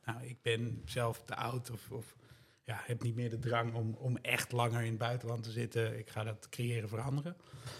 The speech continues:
Speaker 1: Wow.
Speaker 2: En dat werd een stip op de horizon, dat sprak ik ook uit. En op een gegeven moment komt er een berichtje binnen van D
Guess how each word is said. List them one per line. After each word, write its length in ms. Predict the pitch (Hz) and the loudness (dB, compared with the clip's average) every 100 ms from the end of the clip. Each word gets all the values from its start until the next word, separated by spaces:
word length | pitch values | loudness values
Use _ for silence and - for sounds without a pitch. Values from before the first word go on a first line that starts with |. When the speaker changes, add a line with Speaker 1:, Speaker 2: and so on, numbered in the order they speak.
| - | -4
Speaker 1:
Wow. 400 | 113 110 104 101 - - - - - 165 127 - | 4 6 6 6 2 10 12 12 12 10 8 4
Speaker 2:
En 280 | 143 123 123 | 2 4 6
dat 160 | 151 | 8
werd 140 | 135 123 | 10 8
een 60 | |
stip 200 | - 131 | 8 6
op 80 | 113 | 6
de 60 | 110 | 8
horizon, 460 | 139 139 110 110 | 8 8 6 6
dat 120 | 123 | 4
sprak 240 | 120 - - | 6 10 10
ik 120 | 110 | 10
ook 140 | 113 | 6
uit. 380 | 139 120 120 - - _ | 6 4 2 -4 -16 _
En 120 | 131 131 | 0 2
op 60 | 113 | 2
een 40 | |
gegeven 200 | 120 127 | 4 4
moment 140 | 110 104 | 4 0
komt 220 | 117 110 | -2 0
er 60 | |
een 80 | 107 | -2
berichtje 360 | 107 135 - 120 | 0 0 0 0
binnen 340 | 113 110 123 - _ _ _ _ _ - _ - - | 0 0 -4 -8 _ _ _ _ _ -20 _ -18 -8
van 180 | - | -2
D 60 | 104 | 0